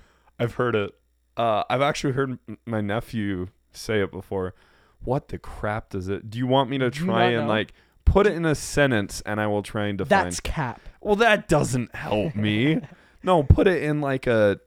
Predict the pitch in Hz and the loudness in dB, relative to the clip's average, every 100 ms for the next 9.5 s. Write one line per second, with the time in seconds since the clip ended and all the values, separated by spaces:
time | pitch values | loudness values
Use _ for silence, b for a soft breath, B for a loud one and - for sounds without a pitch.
0 | _ - 143 - 107 - _ _ _ _ | _ 0 2 4 0 -2 _ _ _ _
1 | _ _ _ - 123 135 127 117 - 107 | _ _ _ -2 0 2 2 0 -2 -8
2 | - - 90 90 - 101 92 95 85 76 | -6 -6 -6 -8 -10 -10 -6 -6 -4 -8
3 | 65 - _ _ _ _ _ _ _ _ | -12 -18 _ _ _ _ _ _ _ _
4 | _ _ _ _ - 147 143 131 127 120 | _ _ _ _ -18 -10 -10 -8 -10 -10
5 | 107 110 113 107 - 104 - - - - | -12 -12 -12 -12 -10 -10 -10 -10 -12 -12
6 | - - - - - 190 - - 202 180 | -14 -14 -16 -20 0 0 0 -4 0 2
7 | 175 175 165 151 135 - _ _ _ _ | 4 4 4 2 -2 -8 _ _ _ _
8 | _ _ _ _ - 180 202 214 180 160 | _ _ _ _ -4 -2 2 2 0 -4
9 | 160 147 160 - - | -2 -2 -4 -6 -16